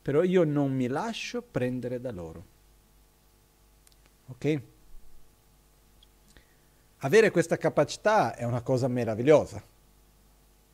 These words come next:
È uno dei più bei doni, regali che possiamo fare a noi stessi, eh? E per fare questo dobbiamo diventare padroni di noi stessi, padroni della nostra propria mente.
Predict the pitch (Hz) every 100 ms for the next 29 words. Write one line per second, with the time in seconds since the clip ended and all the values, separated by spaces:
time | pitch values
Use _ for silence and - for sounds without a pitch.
0 | _ - 104 123 123 120 120 127 101 -
1 | - 92 101 127 101 92 127 135 123 110
2 | 110 98 117 127 127 - 110 110 - 107
3 | 104 113 104 101 92 - 160 120 - 98
4 | 131 - _ - - - _ _ _ _
5 | _ _ _ _ _ _ _ - 165 -
6 | 247 - 180 226 - 208 180 - 226 226
7 | 240 240 175 170 220 220 220 190 196 208
8 | 220 185 143 185 175 135 127 - 170 -
9 | - - 127 120 151 160 135 117 110 -
10 | 104 - 80 92 78 67 - - 98